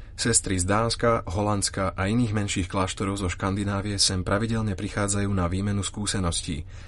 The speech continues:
Benediktínske mnišky z Ombergu sú tiež v kontakte s kláštorom Alexanderdorf pri Berlíne.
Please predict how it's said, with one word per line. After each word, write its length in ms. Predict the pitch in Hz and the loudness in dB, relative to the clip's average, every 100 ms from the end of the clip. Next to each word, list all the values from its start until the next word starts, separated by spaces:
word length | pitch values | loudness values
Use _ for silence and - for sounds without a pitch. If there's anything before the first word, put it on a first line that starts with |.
| - | 0
Benediktínske 640 | 120 135 143 139 131 - 120 | 4 4 4 4 2 4 2
mnišky 320 | 104 117 - | 2 0 0
z 160 | 113 - | 0 0
Ombergu 480 | 101 107 107 110 110 | 0 2 0 -2 -4
sú 240 | - 98 | -4 -4
tiež 240 | - 95 | 0 0
v 80 | - | 0
kontakte 400 | 101 98 107 - | -2 0 -2 -2
s 80 | 98 | -4
kláštorom 640 | - 98 - 104 95 90 | 0 -2 0 -2 0 0
Alexanderdorf 880 | - 98 110 - 92 87 85 92 87 | 0 0 2 0 0 0 0 0 -2
pri 160 | - 92 | 0 2
Berlíne. 480 | 95 87 78 73 | 2 2 0 -2